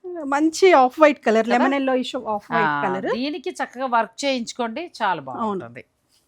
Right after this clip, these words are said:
Speaker 1: వింటేజ్ గా కట్టుకోవాలి అంటే ఈ కలర్
Speaker 2: మ్మ్.
Speaker 1: కాంబినేషన్స్ బాగుంటాయి. And
Speaker 2: లేదు,
Speaker 1: పర్పుల్ కి
Speaker 2: పెళ్ళిళ్ళ వాళ్ళు మీరు తీసుకున్న, మీ ఫంక్షన్ లో కూడా కట్టుకున్న నిండుగా ఉంటుందండి. ఇది
Speaker 1: అవును.
Speaker 2: కూడా చాలా బాగుంది.
Speaker 1: పర్పుల్ కి రెడ్ కలర్
Speaker 2: ఆ,
Speaker 1: కాంబినేషన్.
Speaker 2: మంచిగా ఉంది.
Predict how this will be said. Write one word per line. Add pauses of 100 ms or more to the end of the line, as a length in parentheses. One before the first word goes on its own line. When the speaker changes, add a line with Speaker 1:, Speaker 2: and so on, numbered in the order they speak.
(440)
Speaker 1:
వింటేజ్
గా
కట్టుకోవాలి
అంటే
ఈ
కలర్
Speaker 2:
మ్మ్.
Speaker 1:
కాంబినేషన్స్
బాగుంటాయి. (480)
And
Speaker 2:
లేదు,
Speaker 1:
పర్పుల్
కి
Speaker 2:
పెళ్ళిళ్ళ
వాళ్ళు
మీరు
తీసుకున్న,
మీ
ఫంక్షన్
లో
కూడా
కట్టుకున్న
నిండుగా
ఉంటుందండి.
ఇది
Speaker 1:
అవును.
Speaker 2:
కూడా
చాలా
బాగుంది.
Speaker 1:
పర్పుల్
కి
రెడ్
కలర్
Speaker 2:
ఆ,
Speaker 1:
కాంబినేషన్.
Speaker 2:
మంచిగా
ఉంది.